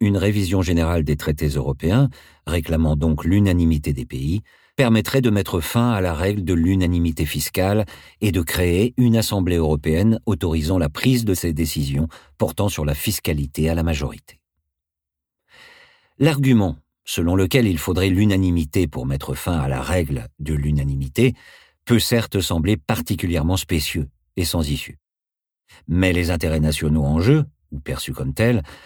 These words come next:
sont si importants qu'on aurait bien tort de s'imaginer qu'un argument de ce type ne sera pas tenu. La C J U E, ayant validé en deux mille douze les traités intergouvernementaux adoptés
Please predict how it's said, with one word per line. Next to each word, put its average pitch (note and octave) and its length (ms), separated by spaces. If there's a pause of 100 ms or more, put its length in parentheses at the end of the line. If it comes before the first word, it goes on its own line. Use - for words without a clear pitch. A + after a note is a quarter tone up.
(100)
sont G#2 220
si C#3 220
importants G2 560 (300)
qu'on A2 140
aurait C3 160
bien C3 180
tort G2+ 260
de D2 80
s'imaginer D#2 640
qu'un D2 180
argument D#2+ 400
de C#2+ 80
ce - 160
type G#2+ 400
ne G2 160
sera E2+ 300
pas - 100
tenu. G2+ 320 (720)
La F#2 220
C A#2+ 200
J G#2 240
U E2+ 160
E, B2 300
ayant F2 220
validé F2+ 400
en D#2 140
deux F2 120
mille E2+ 240
douze F2 300
les C#2+ 100
traités D#2 320
intergouvernementaux D2+ 1040
adoptés D#2+ 480